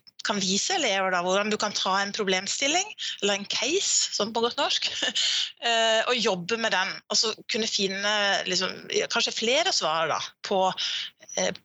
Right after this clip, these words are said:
på et emne, og skikkelig gå i dybden på det med å bruke alt fra naturfag og norsk og engelsk og samfunnsfag sammen, da. Og litt sånn bryte ned faggrensene.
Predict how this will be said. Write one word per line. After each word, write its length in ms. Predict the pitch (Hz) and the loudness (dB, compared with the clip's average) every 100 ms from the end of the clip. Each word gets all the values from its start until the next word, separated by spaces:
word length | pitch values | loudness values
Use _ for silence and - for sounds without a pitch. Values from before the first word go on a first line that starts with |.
| _ _ - - | _ _ -20 -6
på 100 | 226 | -2
et 80 | 202 | 0
emne, 280 | 170 175 185 | -2 -2 0
og 140 | 196 202 | 0 0
skikkelig 260 | 226 220 226 | -2 0 2
gå 80 | |
i 80 | 220 | 2
dybden 360 | 180 185 214 226 | 0 -2 -4 -4
på 120 | 302 | -2
det 140 | 294 | -2
med 160 | 208 185 | -2 -2
å 40 | |
bruke 500 | 170 151 165 - 202 - | -2 -2 -4 -2 -4 -2
alt 180 | 196 - | -4 -2
fra 140 | 202 | 0
naturfag 760 | 190 180 - 180 190 - 190 185 | 0 -2 0 0 0 0 -2 2
og 300 | 190 67 98 | 2 2 0
norsk 380 | 226 - - - | -2 0 -2 -2
og 80 | - | -2
engelsk 480 | 190 196 185 - - | -2 -2 -2 -2 -2
og 160 | 160 | -2
samfunnsfag 840 | - - - - 190 190 - 190 185 | -2 -2 -2 -2 -2 -2 -2 -2 0
sammen, 480 | - 208 233 294 247 | -2 -2 -2 0 -2
da. 100 | - - - - - - - - | -4 -8 -14 -10 -8 -6 -8 -4
Og 80 | 220 | -2
litt 240 | 339 - | -2 -2
sånn 200 | 277 247 | -2 0
bryte 320 | 226 226 214 | 0 0 0
ned 220 | 214 190 196 | -2 -2 -2
faggrensene. 840 | - 185 185 196 214 214 180 165 | 0 0 2 0 0 0 2 0